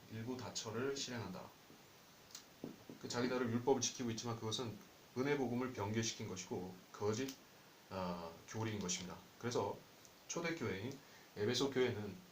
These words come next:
이와 같은 사상들이 나타나기 시작했음에도 그들은 신실하게, 예, 그 거짓 교리를 거부하고, 어, 사도 바울이 제시한 은혜 복음을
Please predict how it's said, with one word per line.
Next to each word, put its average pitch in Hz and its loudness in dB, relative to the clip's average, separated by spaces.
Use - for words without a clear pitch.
이와 135 6
같은 123 0
사상들이 123 0
나타나기 113 0
시작했음에도 113 0
그들은 107 -2
신실하게, 175 2
예, 107 0
그 107 0
거짓 - 2
교리를 110 0
거부하고, 95 0
어, 90 -2
사도 143 2
바울이 104 0
제시한 107 -2
은혜 123 2
복음을 107 -2